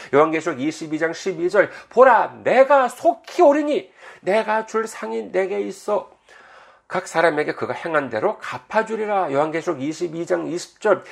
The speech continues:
"이것들을 증언하신 이가 이르시되, 내가 진실로 속히 오리라 하시거늘, 아멘, 주 예수여, 오시옵소서."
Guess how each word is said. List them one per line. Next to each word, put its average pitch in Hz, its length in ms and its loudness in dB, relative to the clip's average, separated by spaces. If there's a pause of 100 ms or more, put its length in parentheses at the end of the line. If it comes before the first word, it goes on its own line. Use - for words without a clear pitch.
"이것들을 202 400 2
증언하신 196 560 0
이가 196 200 2
이르시되, 185 440 2
내가 202 520 4
진실로 262 800 -2
속히 - 520 -4
오리라 247 560 2
하시거늘, 254 540 0 (160)
아멘, 147 500 2
주 - 180 -10
예수여, 151 540 -8
오시옵소서." - 800 -12